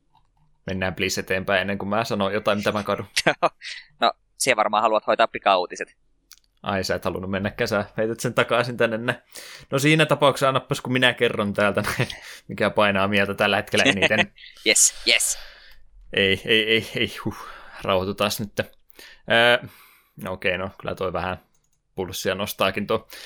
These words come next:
Speaker 1: snes Classic, ollaanko me tästä puhuttu?
Speaker 2: Puhutaan sitten nyt vielä viimeisen kerran ja sitten haudataan se.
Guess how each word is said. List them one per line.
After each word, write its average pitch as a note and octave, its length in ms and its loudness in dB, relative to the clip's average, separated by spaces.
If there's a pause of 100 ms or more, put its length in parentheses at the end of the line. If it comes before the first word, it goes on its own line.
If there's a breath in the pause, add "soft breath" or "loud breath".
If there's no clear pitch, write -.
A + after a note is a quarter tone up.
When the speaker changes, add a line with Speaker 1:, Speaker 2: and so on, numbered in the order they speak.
(120)
Speaker 1:
snes D#3+ 400 0
Classic, C3 580 0 (100)
ollaanko G#2 400 -2
me G#2 100 -2
tästä G#2 240 -2
puhuttu? G2 560 -6 (380)
Speaker 2:
Puhutaan A2+ 340 4
sitten A2 160 -2
nyt G#2+ 100 -6
vielä G#2+ 160 2
viimeisen G2+ 380 0
kerran E2+ 300 2
ja E2+ 140 0
sitten F2+ 280 -2
haudataan E2+ 420 2
se. - 100 -6